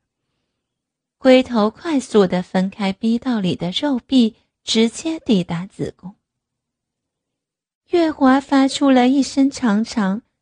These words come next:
且充满欢愉的叫声。他终于再次地被这粗大的鸡巴给日醒。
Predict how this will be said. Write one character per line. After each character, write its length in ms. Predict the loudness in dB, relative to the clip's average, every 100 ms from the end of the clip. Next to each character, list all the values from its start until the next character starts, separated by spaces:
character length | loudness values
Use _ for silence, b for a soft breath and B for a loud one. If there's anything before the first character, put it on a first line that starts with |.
| _
且 220 | -2 -2
充 260 | -2 -4 -2
满 240 | -2 -4
欢 320 | -6 -4 -2
愉 200 | 0 0
的 160 | -2 -6
叫 260 | -4 -6 -6
声。 300 | -6 -8 -10 _ _ _ _ _ _ _ _ _ _ _ _ _ _ _
他 160 | -2 -2
终 300 | 0 0 2
于 160 | 0 -4
再 300 | -6 -6 -6
次 260 | -2 -2
地 260 | 0 -4 -6
被 160 | -4 -4
这 220 | -4 -8
粗 260 | -8 -8 -6
大 220 | -6 -6
的 160 | -6 -10
鸡 320 | -4 -4 -4
巴 240 | -6 -10 -6
给 200 | -6 -6
日 200 | -6 -8
醒。 380 | -8 -16 -16